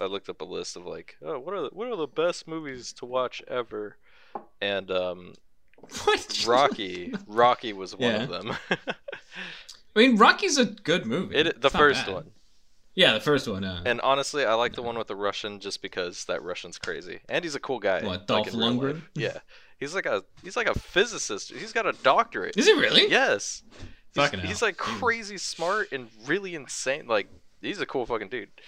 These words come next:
Speaker 2: Yeah,
Speaker 1: You would have
Speaker 2: yeah.
Speaker 1: never expected that guy, that
Speaker 2: No,
Speaker 1: giant
Speaker 2: wouldn't.
Speaker 1: Russian man, to be, like, you know, not only really buff and beating the crap and killed fucking Apollo, <laughs> but, um,
Speaker 2: Hey, whoa, spoilers.
Speaker 1: Oh,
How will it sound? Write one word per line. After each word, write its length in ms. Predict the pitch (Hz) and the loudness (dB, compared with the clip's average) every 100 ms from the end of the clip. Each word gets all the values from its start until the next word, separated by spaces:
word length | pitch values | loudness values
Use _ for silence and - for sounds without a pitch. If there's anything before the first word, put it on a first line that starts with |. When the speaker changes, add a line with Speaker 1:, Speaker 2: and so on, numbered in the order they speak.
| - - - - - 175 | -20 -20 -20 -18 -8 -6
Speaker 2:
Yeah, 240 | 220 285 113 - _ | -6 -6 -10 -16 _
Speaker 1:
You 140 | - 165 | -4 -2
would 100 | 135 | 0
have 80 | |
Speaker 2:
yeah. 60 | 135 | 0
Speaker 1:
never 120 | 135 | -2
expected 400 | 113 139 131 107 | -4 -2 -4 0
that 160 | 107 95 | -2 2
guy, 320 | 101 98 95 - - - | 0 0 -6 -16 -20 -6
that 200 | 104 92 | -4 -4
Speaker 2:
No, 60 | - | -6
Speaker 1:
giant 460 | - 113 208 110 | -2 0 0 -2
Speaker 2:
wouldn't. 200 | - 90 | -8 -8
Speaker 1:
Russian 460 | 104 113 - 110 95 | -2 -2 -2 -8 -8
man, 400 | 95 95 92 90 | -8 -8 -10 -12
to 100 | - | -16
be, 240 | 95 90 90 | -12 -12 -12
like, 240 | 92 98 - | -14 -18 -20
you 100 | 95 | -20
know, 160 | 95 95 _ | -20 -20 _
not 240 | 98 104 | 0 0
only 300 | 107 104 92 | 0 -6 -8
really 300 | 95 101 95 92 _ | -8 -6 -6 -10 _
buff 280 | 113 101 - | 0 0 -2
and 220 | 90 90 - - - - 107 | -12 -18 -20 -20 -20 -20 -6
beating 240 | 113 - | -6 -6
the 40 | 90 | -10
crap 320 | - 113 101 | -2 -2 -2
and 140 | 95 | -8
killed 380 | - 147 123 113 | -2 0 0 -4
fucking 400 | - 117 117 95 | -6 -6 -6 -10
Apollo, 500 | - - 107 98 - - | -4 0 2 2 -2 -2
<laughs> 920 | 226 - - - - - - - - | -8 -8 -16 -14 -16 -14 -16 -20 -2
but, 320 | 110 101 - | 0 0 -2
um, 240 | 104 92 90 90 - - _ | -4 -4 -6 -12 -14 -20 _
Speaker 2:
Hey, 160 | 151 131 | -2 0
whoa, 240 | 139 120 | 0 0
spoilers. 560 | 92 - 156 110 92 - | -2 -4 -4 -6 -10 -10
Speaker 1:
Oh, 200 | 135 113 | -8 -6